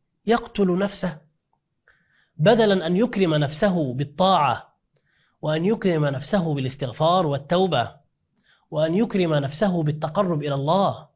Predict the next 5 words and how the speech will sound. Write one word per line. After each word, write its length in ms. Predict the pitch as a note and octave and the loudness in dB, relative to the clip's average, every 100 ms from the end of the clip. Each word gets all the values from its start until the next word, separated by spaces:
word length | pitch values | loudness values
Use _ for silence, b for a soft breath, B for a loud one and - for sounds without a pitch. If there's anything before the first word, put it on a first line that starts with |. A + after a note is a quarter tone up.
| _ _ _ _ _ _ _ _ D3+ | _ _ _ _ _ _ _ _ -2
نراه 760 | D#3+ E3+ G#3+ A#3+ F3 E3 B2+ C#3+ | 0 4 6 4 4 0 -2 -2
الجاهل 540 | D3 D3 G3+ F#3 D#3+ | 0 2 4 4 2
السفيه 800 | C#3+ - D3 G#3 G3+ B2+ - - _ - | -2 -4 -4 0 0 -2 -6 -20 _ -4
الظالم 600 | D3+ C3+ G3 A3 F3+ D3+ | -2 2 4 6 4 0
لنفسه 560 | D3+ G#3+ - C#3 G#2 | 0 -2 -4 -10 -10